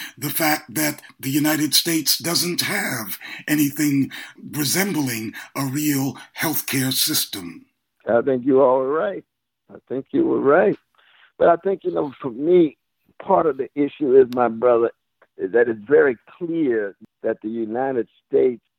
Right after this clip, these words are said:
Speaker 2: is a failed social experiment, that the depths of its white supremacy tied to, in many ways, rooted in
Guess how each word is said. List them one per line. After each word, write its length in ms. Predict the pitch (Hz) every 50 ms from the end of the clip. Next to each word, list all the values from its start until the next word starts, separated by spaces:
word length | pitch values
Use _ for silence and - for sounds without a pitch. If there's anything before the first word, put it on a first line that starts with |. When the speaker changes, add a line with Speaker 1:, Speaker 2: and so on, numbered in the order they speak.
| _ -
Speaker 2:
is 420 | 113 117 120 117 117 117 113 107 95 _ _
a 380 | - 104 110 107 104 104 101 95 87 _ _ -
failed 560 | 143 147 143 139 123 110 101 90 78 78 - _ _ _ _ _ _ _ _ _
social 460 | - 135 127 120 - - 117 95 90
experiment, 800 | 73 67 - _ _ _ - 104 101 90 73 - 53 50 50 - _ _ _ _ _ _ _ _ _
that 380 | - 67 67 78 98 202 101 139 - -
the 80 | 202
depths 460 | - 78 82 90 131 135 131 - _ _ _ _ _
of 460 | - 104 104 107 107 104 101 95 90 _ _ _ _ _
its 260 | - 113 113 107 101 - - _ _ _
white 420 | - - 87 101 117 120 113 107 - _
supremacy 760 | - 107 - - - 123 117 113 110 101 - - 107 107 104 101 95 95 95 95 - _ _ - 95 90 82 78 _ _
tied 560 | - - 120 131 135 135 131 127 123 120 117 113 _ -
to, 300 | - 147 135 123 120 117
in 120 | 113 104 104
many 220 | 110 120 120 120
ways, 220 | 117 113 113 110 101
rooted 500 | 98 98 104 120 123 127 123 113 113 107
in 460 | 110 120 127 123 120 113 101 95 95